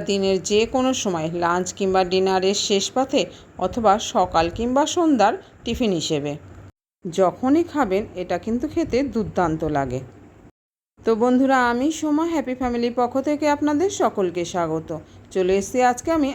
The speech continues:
আরও একটা নতুন রেসিপি নিয়ে। আর এই যে দেখুন বন্ধুরা, এখানে আমি একটা নয়, দুটো নয়, তিন তিনটে তাল পেয়েছি।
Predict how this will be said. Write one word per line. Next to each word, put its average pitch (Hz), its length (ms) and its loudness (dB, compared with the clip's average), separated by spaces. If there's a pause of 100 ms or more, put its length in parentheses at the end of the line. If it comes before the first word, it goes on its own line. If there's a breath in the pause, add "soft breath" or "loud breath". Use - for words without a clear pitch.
আরও 190 200 0
একটা 170 300 -2
নতুন 165 320 -4
রেসিপি 151 400 -6
নিয়ে। 151 240 -4 (680)
আর 160 220 4 (100)
এই 180 180 4
যে 180 160 2
দেখুন 175 400 0
বন্ধুরা, 233 380 4 (160)
এখানে 220 380 -4
আমি 220 240 0 (260)
একটা 180 340 0
নয়, 190 260 4
দুটো 208 320 -2
নয়, 208 220 2 (140)
তিন 220 300 0
তিনটে 185 440 0
তাল 170 300 4
পেয়েছি। 143 420 -4